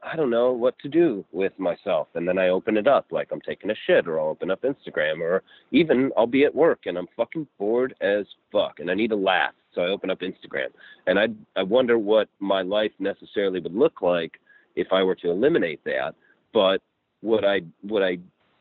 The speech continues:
uh, what I can't necessarily measure, and what I challenge you to, to actually measure is, uh, you know, are you happier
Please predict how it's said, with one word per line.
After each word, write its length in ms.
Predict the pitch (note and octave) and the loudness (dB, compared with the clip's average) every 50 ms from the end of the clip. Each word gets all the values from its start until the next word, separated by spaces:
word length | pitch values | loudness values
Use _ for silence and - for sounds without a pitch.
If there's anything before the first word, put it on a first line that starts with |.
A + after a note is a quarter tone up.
| _ - E2+ E2 - - | _ -12 -10 -10 -8 -4
uh, 320 | G#2 G2+ F#2+ F#2+ F#2+ F#2+ F2 - | -2 0 0 2 2 0 0 0
what 140 | G2 G#2 | 0 0
I 60 | F#2+ F2 | 0 0
can't 320 | - - - E3 E3 B2 | -4 -2 0 0 0 0
necessarily 540 | A#2+ B2+ - - - - C#3 A2 G#2+ G#2 G2 | -2 -6 -8 -8 -4 0 0 2 2 0 -2
measure, 680 | F2+ F#2 G2+ A2+ B2 B2+ A2 D#2+ E2+ E2 D2 D2+ D2 - _ - | -2 0 0 2 2 2 0 -4 -6 -6 -6 -6 -8 -12 _ -10
and 160 | E2 F2+ F#2 | -8 -4 -2
what 120 | F#2 G2 F2+ | 0 0 0
I 80 | F2+ E2+ - - | 0 -2 -4 -2
challenge 340 | B2 A2+ A#2 B2 A2+ G#2 F#2 | 0 2 4 2 2 0 0
you 140 | G#2+ B2 C3+ | 0 2 2
to, 120 | C3 B2 - - _ - - - | 2 0 -2 -6 _ -20 -8 -2
to 340 | G2 F#2+ F#2 F2+ F2 E2+ D#2 - _ _ _ - - - | 0 0 2 0 0 -4 -8 -14 _ _ _ -14 -8 -4
actually 520 | D#2+ E2 F2+ - - - - F#2+ F2+ E2+ | -2 -2 -2 -2 -4 -6 -8 -8 -6 -6
measure 520 | E2+ E2 D2+ D2 C#2 - - C#2 C#2 C#2 - - - - _ _ _ _ - | -6 -6 -6 -8 -8 -8 -6 -6 -6 -8 -10 -14 -20 -20 _ _ _ _ 2
is, 340 | - G#2 G2+ F#2+ F#2+ F2+ - _ _ _ _ _ _ _ _ _ _ _ _ _ - | 4 4 6 6 4 2 0 _ _ _ _ _ _ _ _ _ _ _ _ _ -2
uh, 100 | - - G#2 - - - - - - | 0 0 0 -2 -6 -12 -12 -6 -4
you 80 | A2 | -2
know, 160 | G2+ F#2 F2+ - | 0 0 0 2
are 120 | G#2 A#2 A2+ | 2 4 4
you 120 | A2 G2 | 4 4
happier 760 | - - - B2+ C3+ C#3+ - - E3 D3 D3 D3 C#3 C#3+ | 2 0 -2 -2 -2 -2 -2 0 2 4 4 6 4 2